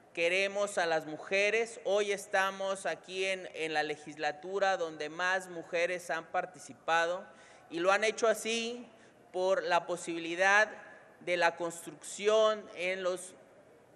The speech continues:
diferentes partidos que las han propuesto, las han capacitado, porque también depende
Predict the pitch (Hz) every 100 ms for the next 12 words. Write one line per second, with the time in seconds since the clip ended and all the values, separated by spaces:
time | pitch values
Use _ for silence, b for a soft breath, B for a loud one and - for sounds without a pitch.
0 | - - - - - - 135 170 180 180
1 | 214 214 202 - 165 160 - 214 226 196
2 | 190 190 - 165 156 156 185 190 190 170
3 | - 190 196 190 196 165 156 185 185 185
4 | - 185 - - - 180 180 165 165 B
5 | B B 170 170 185 190 185 196 240 240
6 | 220 - 214 233 220 196 165